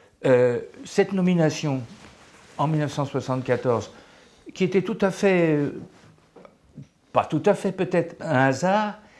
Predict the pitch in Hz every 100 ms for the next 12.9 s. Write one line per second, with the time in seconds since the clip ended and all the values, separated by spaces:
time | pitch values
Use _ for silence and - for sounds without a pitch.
0 | - - 135 131 165 254 - 202 208 185
1 | 151 156 170 143 - - - - - 113
2 | 143 160 151 113 104 98 95 - - _
3 | - 110 113 131 - 123 98 95 127 160
4 | 135 120 - 95 98 90 90 - - 85
5 | - - - - - - 85 104 98 95
6 | 85 107 101 151 147 120 - - - -
7 | 107 131 147 - 117 120 131 123 139 156
8 | 135 117 107 - - 120 147 147 120 151
9 | 156 139 110 101 - - - 117 156 160
10 | - 143 143 151 147 131 - - - -
11 | 131 156 160 160 156 135 135 160 156 151
12 | - 147 143 147 143 151 147 139